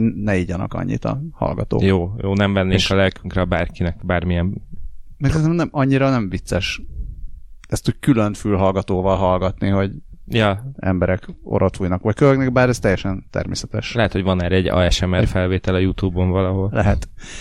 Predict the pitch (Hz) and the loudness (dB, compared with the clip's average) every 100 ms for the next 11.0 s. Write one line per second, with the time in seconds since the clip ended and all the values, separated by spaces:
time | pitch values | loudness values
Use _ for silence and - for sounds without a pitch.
0 | - - 92 90 104 92 117 95 98 92 | -10 -6 -4 -2 0 2 4 4 2 0
1 | - 95 90 - 90 92 95 98 104 - | 2 4 2 2 2 2 0 0 0 -4
2 | - - 135 113 - - - - 98 104 | -14 -14 -4 -2 0 -2 0 -2 0 0
3 | 107 - - 110 - 117 - 104 110 101 | 0 -2 0 2 4 4 4 4 6 6
4 | 107 107 101 101 101 107 104 101 101 - | 6 6 4 4 4 4 4 4 4 4
5 | 110 104 - 98 98 - - - - - | 2 2 2 2 0 -6 -10 -10 -10 -14
6 | - - - - 95 - - - - 95 | -14 -16 -16 -12 -10 -10 -12 -16 -2 0
7 | 85 - 82 87 95 - - - 92 - | 0 2 2 2 -2 -4 -2 2 4 6
8 | - 101 110 117 139 - - 53 131 - | 6 4 2 0 -4 -6 -4 -2 -2 -6
9 | - - - - - - 101 - 90 87 | -20 -20 -18 -18 -18 -6 -4 -4 -4 -2
10 | 92 92 - - 85 87 90 87 90 92 | 2 0 0 -2 0 4 4 4 2 0